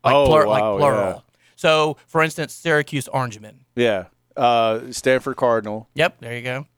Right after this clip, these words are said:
Speaker 2: Uh, Tulane Green Wave.
Speaker 1: Correct.
Speaker 2: Alabama Crimson Tide.
Speaker 1: Right. There, I mean, there, you know, there's, there's
Speaker 2: Yeah.
Speaker 1: a lot of 'em, you
Speaker 2: There's
Speaker 1: know.
Speaker 2: a lot,
Speaker 1: It's not
Speaker 2: yeah.
Speaker 1: like a, it's not like eight and, you know, you're gonna get seven of 'em, you know what I mean? But, uh, n c State Wolfpack.
Speaker 2: Wolfpack, yep, yep.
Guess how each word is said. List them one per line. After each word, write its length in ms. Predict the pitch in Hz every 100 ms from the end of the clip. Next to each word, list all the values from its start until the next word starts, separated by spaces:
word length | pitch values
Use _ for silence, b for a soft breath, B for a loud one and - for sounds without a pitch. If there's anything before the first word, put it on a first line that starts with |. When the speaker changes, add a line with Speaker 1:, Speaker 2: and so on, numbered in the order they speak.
| -
Speaker 2:
Uh, 240 | - 95
Tulane 400 | - 131 123 127
Green 280 | 120 127 127
Wave. 500 | 117 107 113 120 - _
Speaker 1:
Correct. 380 | - 110 147 - _ _ _ _ _ _ _ _ _ _ _ _ -
Speaker 2:
Alabama 460 | 110 120 120 123 120
Crimson 360 | 131 127 135
Tide. 400 | 127 117 117 123 -
Speaker 1:
Right. 320 | 120 131 135
There, 180 | 160 -
I 100 | -
mean, 120 | 165
there, 120 | 170
you 180 | 185 180
know, 140 | 151 123
there's, 140 | 135
there's 180 | 170 131
Speaker 2:
Yeah. 60 |
Speaker 1:
a 20 | 120
lot 240 | 131 123
of 100 | 107
'em, 100 | 110
you 40 | 113
Speaker 2:
There's 200 | 160 165
Speaker 1:
know. 60 |
Speaker 2:
a 20 | 180
lot, 160 | 196
Speaker 1:
It's 40 | 180
not 80 |
Speaker 2:
yeah. 140 | 190 151
Speaker 1:
like 20 | 147 -
a, 40 | 160
it's 120 | 143
not 160 | 196
like 160 | 151 143
eight 320 | 147 139 143
and, 240 | 131 127 123
you 140 | 139 131
know, 80 |
you're 180 | 123 123
gonna 180 | 123 113 _ _ _ -
get 140 | 127
seven 280 | - 127 123
of 60 | 120
'em, 60 |
you 60 | 127
know 40 |
what 60 | 123
I 100 | 120
mean? 120 | 120 _ _ _ _ -
But, 160 | 131
uh, 40 | 131 131
n 120 | 147
c 140 | 180
State 220 | 160 180
Wolfpack. 460 | 160 131 - 120 113 _
Speaker 2:
Wolfpack, 540 | 151 185 - 147 170 127
yep, 320 | 123 151 196
yep. 280 | 131 139 127